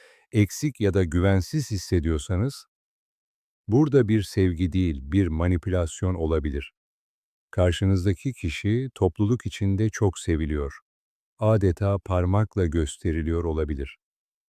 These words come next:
Ama bu, sizin hislerinizi geçersiz kılmaz. Unutmayın, sevgi sizi çelişkiye sürüklemez. Sevgi yetersiz değil, tam hissettirir.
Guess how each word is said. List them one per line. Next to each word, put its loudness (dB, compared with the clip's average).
Ama 0
bu, 2
sizin 0
hislerinizi 0
geçersiz -2
kılmaz. -6
Unutmayın, 2
sevgi 2
sizi -4
çelişkiye -4
sürüklemez. -6
Sevgi 0
yetersiz -2
değil, 0
tam 0
hissettirir. -6